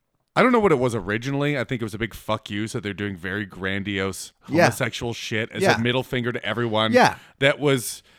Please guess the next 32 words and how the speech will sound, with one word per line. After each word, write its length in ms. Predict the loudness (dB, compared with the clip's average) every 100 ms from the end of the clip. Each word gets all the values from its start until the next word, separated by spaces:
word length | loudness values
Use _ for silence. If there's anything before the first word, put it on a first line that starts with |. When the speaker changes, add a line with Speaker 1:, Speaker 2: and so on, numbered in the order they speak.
| _
Speaker 1:
either 220 | -2 0 4
trying 260 | 6 6
to 80 | 4
kill 200 | 4 4
them 160 | 6 4
or 60 |
happy 240 | 4 2 2
they 120 | 0
were 60 |
dying 280 | 0 -2 -2
of 80 | -6
aids. 340 | -8 -10 -20 -8
Speaker 2:
Yeah. 200 | -2 -2 -2
Speaker 1:
Right? 240 | 2 2 2 _ _ _ _ _ _ _ _ _ -4
And, 240 | -2 -2 -2
but 240 | -2 0
now, 640 | 0 4 4 4 4 0 -4
when 160 | -4 -4
it's 140 | -2
accepted, 720 | -6 -6 2 2 2 -2 -2 -4
if 180 | -6 -4
you 220 | 0 2
were 460 | 6 6 6 4 -2 _ _ _ -6
raising 420 | 2 4 4 2
a 60 | 0
child, 540 | 2 4 6 4 0 _ _ _ _ _ _ 0
I 180 | 4 4
wouldn't 360 | 6 6 4 2
want 220 | 0 2
them 180 | 2 2
near 200 | 2 2
that. 380 | 4 2 0